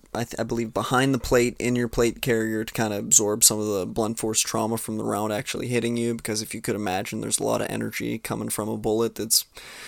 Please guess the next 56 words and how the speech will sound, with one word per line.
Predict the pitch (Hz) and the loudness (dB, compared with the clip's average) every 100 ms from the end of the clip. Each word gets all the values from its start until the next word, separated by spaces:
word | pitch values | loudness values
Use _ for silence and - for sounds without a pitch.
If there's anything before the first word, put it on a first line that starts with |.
| - | -14
flying | - 113 107 110 107 | -2 0 0 0 0
twenty-one | - 117 110 110 | 0 2 2 -2
feet | - 117 - | -2 -4 -4
per, | - 113 - - - - | -6 -8 -8 -18 -20 -12
feet | - 131 113 | -2 0 0
per | |
second, | 107 - 113 113 113 | 2 4 4 0 -2
hitting | 110 110 | -2 -2
you | 120 | 0
in | 113 | -2
the | 107 | -2
chest, | - 117 127 - - | 0 2 2 2 4
so | 113 107 104 - - - - - | 4 4 -2 -8 -20 -20 -14 4
wouldn't | 196 208 | 4 6
be | 202 | 6
a | |
bad | 156 147 | 8 8
idea | 143 139 127 127 | 8 4 2 0
to | |
throw | 127 123 | 2 2
some | 117 113 | 2 2
trauma | - 110 110 | 0 0 2
pads | 117 104 104 | 2 2 2
in | 98 | -2
there | 104 98 | -2 -6
too. | 110 107 90 | -4 -4 -2
So, | - - 80 - - _ _ | 0 0 0 -4 -8 _ _
like | - 131 | 0 4
I | |
said, | - - - | 4 4 2
stay | - 160 | 4 6
away | 160 156 | 6 4
from | 156 | 6
soft | - 135 131 | 6 6 4
body | 127 127 127 | 4 4 4
armor. | 123 120 | 2 2
I | 98 | 2
don't | 131 135 | 2 2
really | 135 | 2
know | 131 127 | 2 0
too, | 123 - | 0 0
too | 135 - | 0 0
much | 139 123 - | 2 0 0
about | 117 110 101 | 0 2 2
ceramic | - 117 113 120 117 - | 2 2 0 0 -4 0
body | 113 120 | 2 2
armor. | 117 113 120 120 - - - - | 0 0 -2 -4 -6 -16 -18 -2
People | - 185 175 | 2 2 8
say | - - 123 123 | 8 8 6 4
that, | 117 113 104 - | 4 2 2 0
uh, | 101 104 104 | 0 2 2
ceramic | - 123 117 117 113 | 4 4 2 0 2
body | 110 113 | 2 2
armor, | 110 110 113 113 | 0 -2 -2 -4
if | - | -4
you, | 110 101 | -4 -4